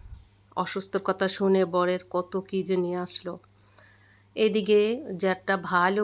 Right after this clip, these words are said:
করে আমি ধুয়ে রোদ্রে শুকা দিয়ে এখন সেট করে নিচ্ছি। কেননা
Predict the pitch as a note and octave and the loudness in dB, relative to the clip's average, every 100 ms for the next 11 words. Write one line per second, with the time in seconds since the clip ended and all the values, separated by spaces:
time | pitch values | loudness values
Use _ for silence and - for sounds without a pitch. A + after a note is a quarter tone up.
0 | G#3 G3+ F3 E3+ G3 C#4 F#3+ E3 F#3 G3 | 0 0 0 -2 -4 -4 -6 -4 -2 2
1 | F#3+ F#3+ G#3 G3+ F3 D#3 F3+ F#3 G3 - | 2 0 -4 -4 -4 -2 -2 -2 -4 -4
2 | - F3 F#3 E3+ G#3 C4+ - E3 D3+ E3+ | -4 -2 0 0 0 -2 -4 -10 -6 -6
3 | E3 E3+ D#3 D3+ D3+ - D#3+ - - - | -4 -2 -2 -2 -4 -8 -8 -12 -20 -18
4 | - - - - - G#3 G3+ G#3+ | -18 -18 -20 -8 2 6 6 4